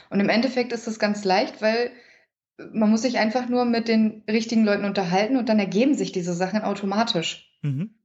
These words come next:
Speaker 1: Habe ich jetzt gemerkt. Das ist faszinierend.
Speaker 2: Ja.
Speaker 1: Also man kennt das ja, dieses, dieses klasche-, klassische, ich muss Bewerbungen schreiben und ich muss gucken, wo ist eine Stelle ausgeschrieben und so. Das, das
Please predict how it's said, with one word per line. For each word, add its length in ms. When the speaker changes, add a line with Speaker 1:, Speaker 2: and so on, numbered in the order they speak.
Speaker 1:
Habe 180
ich 80
jetzt 180
gemerkt. 420
Das 140
ist 420
faszinierend. 720
Speaker 2:
Ja. 100
Speaker 1:
Also 180
man 120
kennt 200
das 140
ja, 80
dieses, 440
dieses 200
klasche-, 400
klassische, 540
ich 140
muss 180
Bewerbungen 500
schreiben 640
und 140
ich 80
muss 180
gucken, 320
wo 60
ist 100
eine 80
Stelle 300
ausgeschrieben 640
und 100
so. 160
Das, 260
das 280